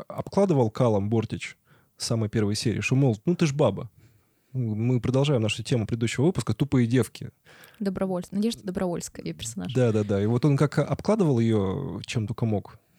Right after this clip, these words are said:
Speaker 1: поначалу, так и обкладывал. Ну, мол, «Да а чё, ты не помогла же ничего?» Там в какой-то шестой, что ли, серии, когда она ушла из
Speaker 2: Когда они
Speaker 1: прокуратуры.
Speaker 2: поругались, да, в столовой.
Speaker 1: Вот. И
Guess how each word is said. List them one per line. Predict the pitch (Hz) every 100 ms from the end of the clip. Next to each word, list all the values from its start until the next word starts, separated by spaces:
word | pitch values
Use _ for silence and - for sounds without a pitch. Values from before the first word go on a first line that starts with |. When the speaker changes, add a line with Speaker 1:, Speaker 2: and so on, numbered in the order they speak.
| 120
Speaker 1:
поначалу, | 107 107 - 98 95
так | 131
и | 196
обкладывал. | - 120 98 - - -
Ну, | 143
мол, | 139 107 - - - -
«Да | 147
а | 254
чё, | - 226
ты | 131
не | 120
помогла | 135 143 175
же | 98
ничего?» | 92 104 95 107
Там | 104 101
в |
какой-то | - - -
шестой, | - 139
что | - 95
ли, |
серии, | - 104 95
когда | - 101
она | 98
ушла | 101 -
из | -
Speaker 2:
Когда | - 208
они | 196
Speaker 1:
прокуратуры. | 196 208
Speaker 2:
поругались, | 202 185 190 -
да, | - 202
в |
столовой. | - - 185 190 190 _ _ _ _ -
Speaker 1:
Вот. | 120 131 135 113 - - -
И | 135 135 139 143